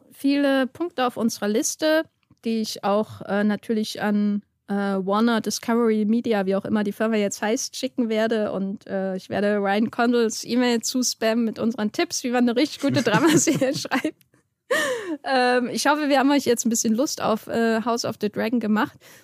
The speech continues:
Speaker 1: Matthias, zum Abschluss, um, äh, wieder eine positive Note einzubringen. Gibt es denn etwas an House of the Dragon, worauf du dich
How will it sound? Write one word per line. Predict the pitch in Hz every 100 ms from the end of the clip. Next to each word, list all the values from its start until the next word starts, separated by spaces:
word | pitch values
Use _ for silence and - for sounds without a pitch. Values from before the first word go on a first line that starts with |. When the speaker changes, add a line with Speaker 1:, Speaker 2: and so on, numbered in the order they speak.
| -
Speaker 1:
Matthias, | 220 - 302 294 -
zum | 247
Abschluss, | - 240 - 247 240 214 -
um, | - 226
äh, | 214 214 214 208
wieder | 226 214
eine | 196 208 196 196 -
positive | - 262 226 - 202
Note | 196 190 - 185 - _ _ _ _
einzubringen. | - 202 220 - - - 214 226 240 _ _ _ _ _
Gibt | 247 -
es | 349 -
denn | 277
etwas | - 233 240 233 233
an | 233 214
House | 226 226
of | 220
the | - 214
Dragon, | 185 208 226 226 220 _ _ _ -
worauf | 208 208 208 233
du | -
dich | 220 208 208 -